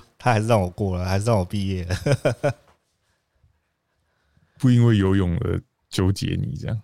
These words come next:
Speaker 2: 对，对，对。拜托，难不成，对啊，我就游，我就学不会嘛。会游是会游，
Speaker 1: 对啊，没有，我
Speaker 2: 但是没有办法说二十五公尺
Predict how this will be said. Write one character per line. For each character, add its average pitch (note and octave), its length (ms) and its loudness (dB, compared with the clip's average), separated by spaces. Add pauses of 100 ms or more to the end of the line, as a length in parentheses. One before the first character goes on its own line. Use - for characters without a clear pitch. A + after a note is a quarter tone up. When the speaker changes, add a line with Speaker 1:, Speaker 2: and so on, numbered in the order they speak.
Speaker 2:
对， E2+ 240 -6
对， E2 120 -14
对。 F#2+ 120 -18 (400)
拜 A2 140 -8
托， G2 360 -8 (220)
难 G#2 160 -8
不 A2+ 100 -10
成， F#2+ 360 -8 (760)
对 A#2+ 100 -6
啊， G#2 80 -2
我 F#2+ 120 -10
就 A#2 120 -10 (360)
游， A2 200 -6 (120)
我 A2+ 40 -6
就 A#2+ 80 -4
学 G#2 220 -6
不 A2+ 140 -6
会 B2 220 -2
嘛。 E2+ 220 -8 (1040)
会 E3 200 -2
游 G#2+ 160 0
是 A#2+ 160 0
会 A2+ 160 4
游， G#2+ 80 4
Speaker 1:
对 F#2+ 80 2
啊， F#2 40 2
没 F#2+ 40 2
有， F#2+ 60 -2
我 F#2 40 -8
Speaker 2:
但 B2 140 -4
是 B2 160 -4
没 A2 120 -2
有 G#2 60 -2
办 A2 220 -4
法 E2+ 340 -6
说 G2+ 460 -6 (1800)
二 B2 100 -2
十 G2 160 0
五 F2 80 -4
公 G2 200 -8
尺 E2+ 380 -6